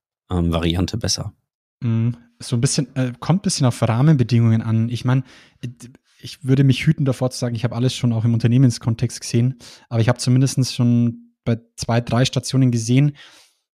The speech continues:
Speaker 2: wenn die Rahmenbedingungen da sind, dass auch, ähm, Recruiting, Talent Acquisition, Sourcing auch eingebettet werden kann und eine Wichtigkeit hat und auch eine Wertigkeit hat, dann funktioniert das intern super, super gut. Ja, wenn man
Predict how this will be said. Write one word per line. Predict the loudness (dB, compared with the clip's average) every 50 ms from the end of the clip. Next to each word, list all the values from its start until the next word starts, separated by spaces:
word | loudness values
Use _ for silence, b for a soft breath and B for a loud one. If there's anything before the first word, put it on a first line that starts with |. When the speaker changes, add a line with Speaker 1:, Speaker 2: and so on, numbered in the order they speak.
| _ _ _ _ _ _ -18 -16 -4
Speaker 2:
wenn | 0 2 2
die | 4 4
Rahmenbedingungen | 4 4 6 6 6 6 4 4 4 4 4 6 6 4 4
da | 2 0 0 0 -2
sind, | 0 0 0 0 0 -2 -4
dass | -4 -6 -6 -4
auch, | -2 -2 -2 -2 -4 -4 -2
ähm, | 0 0 2 0 -2 -2 -2
Recruiting, | -4 -4 0 0 0 2 2 2 2
Talent | 2 2 2 2 2
Acquisition, | 0 -2 -4 -2 0 0 -2 0 0 0 0 0
Sourcing | 0 0 0 2 2 2 0 0 2 2 2 2 2 -2 B B B B B B B
auch | -2 -2 -2 -2 -4 -8 _
eingebettet | 0 2 2 2 2 2 0 -2 -2 -2 -4 -2
werden | -2 0 0 0
kann | 0 0 2 2
und | 2 0 -2 -4 -2
eine | -2 2 2 2
Wichtigkeit | 2 2 2 0 -2 0 0 -2 -2 -2 -2 -4
hat | -8 -6 -4
und | -4 -4 -2 -2
auch | -4 -4 -2
eine | -2 0
Wertigkeit | 2 0 0 0 -2 -4 -2 0 0 0 2
hat, | 2 0 -2 -4 B B B B B B B B _ _ 0
dann | 0 0 2
funktioniert | 2 2 2 2 2 2 2 2 2 2
das | 0 0 2
intern | 2 2 4 4 2 2
super, | 2 0 0 0 0 0
super | 0 0 -2 -2 0
gut. | 2 2 2 2 0 -4 -8 _
Ja, | 0 0 0 0 0
wenn | 0 0
man | 2 2 2 0 -2